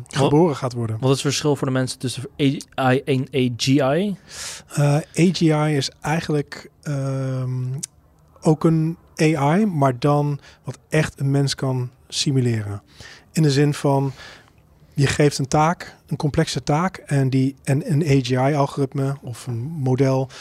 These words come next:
Speaker 2: kan zelf de oplossing, ehm, vinden.
Speaker 1: Ja.
Speaker 2: Zonder dat hij data heeft gekregen of wat dan ook. Eigenlijk ook hoe een mens werkt, hè?
Speaker 1: Ja.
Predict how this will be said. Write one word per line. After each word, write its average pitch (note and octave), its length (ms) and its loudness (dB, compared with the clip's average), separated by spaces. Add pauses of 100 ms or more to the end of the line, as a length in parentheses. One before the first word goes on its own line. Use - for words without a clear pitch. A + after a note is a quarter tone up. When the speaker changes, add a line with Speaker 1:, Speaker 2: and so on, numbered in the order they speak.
(120)
Speaker 2:
kan C#3 200 0
zelf C#3 260 2
de D#3+ 60 -6
oplossing, C3 600 -2 (240)
ehm, A#2+ 580 -4 (240)
vinden. A#2 420 0 (360)
Speaker 1:
Ja. B3 80 0
Speaker 2:
Zonder E3 260 4
dat D3 160 2
hij C#3 200 0 (200)
data B2+ 320 0
heeft B2 160 -4
gekregen A#2+ 400 -4
of A#2 80 -6
wat A#2+ 120 -4
dan A2 120 -6
ook. A2 100 -10
Eigenlijk E3+ 380 0
ook D3 100 -2
hoe C#3+ 120 2
een C3+ 80 2
mens C3 220 0
werkt, G#2+ 260 -4
hè? F3+ 60 0
Speaker 1:
Ja. G#3 80 0